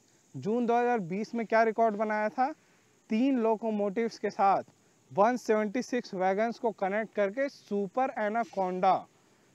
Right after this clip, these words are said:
Super Anaconda train इसको दो हज़ार इक्कीस में नाम दिया गया। And Super Anaconda Express ये इंडिया की एक सबसे पहली ऐसी ट्रेन थी जिसमें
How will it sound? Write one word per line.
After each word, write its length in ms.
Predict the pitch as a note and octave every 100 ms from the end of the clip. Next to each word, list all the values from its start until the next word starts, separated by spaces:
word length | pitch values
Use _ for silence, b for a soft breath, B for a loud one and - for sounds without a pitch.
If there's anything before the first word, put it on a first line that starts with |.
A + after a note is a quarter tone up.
| _ -
Super 340 | G#3 F#3 C4
Anaconda 600 | A#3 G#3+ A#3 A#3 G#3 G#3 A#3
train 320 | G3+ G#3+ A#3
इसको 220 | A3 A#3
दो 180 | F#3+ G#3+
हज़ार 180 | A3 G#3+
इक्कीस 320 | - A3 A#3
में 80 | G#3
नाम 300 | F#3 G3+ G#3+
दिया 240 | G3 F#3+
गया। 260 | F3 G#3 D4+ b b b b
And 240 | G3 A#3+
Super 440 | - G3+ G3 B3+ C4
Anaconda 600 | A#3 A#3 - G3+ G#3 B3 F#3+
Express 580 | F3+ - G#3 F3 - _ b b b _
ये 140 | F3+
इंडिया 360 | B3+ A3 G#3 B3
की 100 | A#3
एक 160 | C4 -
सबसे 360 | G#3 E3+ C4 A#3+ -
पहली 300 | F3 F#3 A3+
ऐसी 260 | A3 B3
ट्रेन 260 | G#3 G#3+ G#3
थी 180 | B3+ A#3
जिसमें 260 | A3 B3